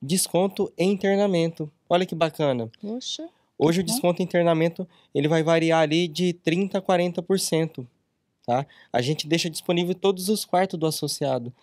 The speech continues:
Speaker 1: desde enfermaria quanto o quarto super luxo do hospital.
Speaker 2: Nossa, você sabe hoje o, o valor normal de um internamento, hoje um,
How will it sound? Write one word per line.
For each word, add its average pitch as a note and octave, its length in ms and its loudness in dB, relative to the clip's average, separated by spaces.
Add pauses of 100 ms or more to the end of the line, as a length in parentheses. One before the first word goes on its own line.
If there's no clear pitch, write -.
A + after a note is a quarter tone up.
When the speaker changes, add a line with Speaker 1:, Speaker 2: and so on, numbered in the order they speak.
Speaker 1:
desde F3+ 360 2
enfermaria E3 640 0 (260)
quanto E3 280 0
o - 20 -10
quarto E3 400 2
super E3+ 420 -2
luxo C#3+ 360 -4
do C#3 120 -4
hospital. A#2+ 560 -6 (180)
Speaker 2:
Nossa, G3 380 -6 (280)
você C#4+ 200 -2
sabe G#3 380 0
hoje F#3+ 360 2
o, F3+ 80 -4
o F3+ 260 0
valor F#3 400 0
normal F3+ 600 0
de D#3 240 -6
um D3+ 460 0
internamento, E3 800 0
hoje E3 160 -2
um, F3 260 -4